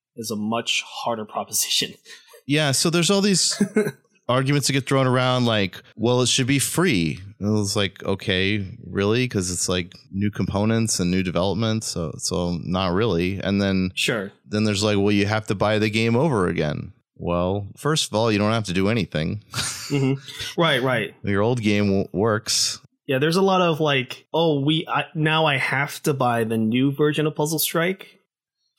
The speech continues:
Speaker 2: Yeah, but
Speaker 1: And you
Speaker 2: nobody
Speaker 1: don't
Speaker 2: said
Speaker 1: ha-
Speaker 2: that with Mario Kart. Nobody said
Speaker 1: You
Speaker 2: it
Speaker 1: don't
Speaker 2: with Guilty Gear either.
Speaker 1: <laughs> Right, right. And even if they did say that, you don't actually have to.
Speaker 2: Yeah,
Speaker 1: If you,
Speaker 2: right.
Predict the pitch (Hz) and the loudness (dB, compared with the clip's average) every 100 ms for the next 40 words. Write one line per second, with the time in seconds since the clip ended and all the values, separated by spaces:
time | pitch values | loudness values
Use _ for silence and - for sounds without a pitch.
0 | _ - 175 151 151 156 202 151 151 131 | _ -2 0 4 6 6 6 6 4 4
1 | 120 107 101 101 123 113 80 - 78 101 | 4 2 2 0 2 2 0 -2 -2 -4
2 | - _ _ _ _ _ _ _ - 143 | -6 _ _ _ _ _ _ _ 0 4
3 | 147 - - - - - 139 - 85 87 | 4 4 4 4 2 0 0 0 0 2
4 | 113 92 80 101 - - - 202 135 101 | 2 0 -2 -2 -4 -6 -2 0 0 -2
5 | 143 131 - - - - - 175 170 - | 0 -2 -4 -14 -20 -18 -2 2 2 0
6 | - 185 202 214 208 170 139 151 170 - | -4 0 4 4 2 0 2 0 2 2
7 | 139 127 120 135 147 190 131 - - 139 | 2 2 0 0 0 -2 -6 -10 -6 -4
8 | - 151 135 147 190 - 71 71 135 156 | 0 -2 0 -2 -4 -10 -10 -4 0 2
9 | 196 113 98 120 87 80 | 4 2 4 4 2 0